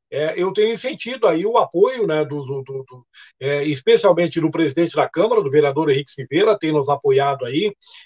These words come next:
É, também a vereadora Maria Helena, hoje que é advogada, tudo mais, se manifestou. Eu espero também ter o apoio do, eu sei que o vereador Leandro também nos apoia aí, eu não conversei com o vereador Aquiles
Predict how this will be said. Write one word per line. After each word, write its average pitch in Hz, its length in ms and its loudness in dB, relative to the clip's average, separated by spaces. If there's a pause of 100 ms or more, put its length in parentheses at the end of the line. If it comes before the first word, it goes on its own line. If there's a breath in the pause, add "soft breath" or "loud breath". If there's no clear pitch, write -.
(140)
É, 139 760 4
também 175 180 4
a 180 80 6
vereadora 165 460 4
Maria 147 280 2
Helena, 156 380 4
hoje 160 240 0
que - 80 -6
é 147 60 2
advogada, 143 800 2
tudo 131 180 -12
mais, 156 280 0 (200 loud breath)
se 170 200 0
manifestou. 156 760 2 (220)
Eu 208 100 8
espero 240 320 2
também 190 240 0
ter 196 140 2
o 175 100 2
apoio 165 280 2
do, 147 180 -4 (260 loud breath)
eu 156 80 -4
sei 185 180 0
que 151 80 -6
o 165 40 -2
vereador 156 340 0
Leandro 151 400 2
também 147 280 -2
nos 139 200 -4
apoia 156 500 0
aí, 165 240 -2
eu 180 80 2
não 165 120 -4
conversei 151 380 -4
com 160 100 -10
o - 20 -14
vereador 143 340 -2
Aquiles 165 440 -10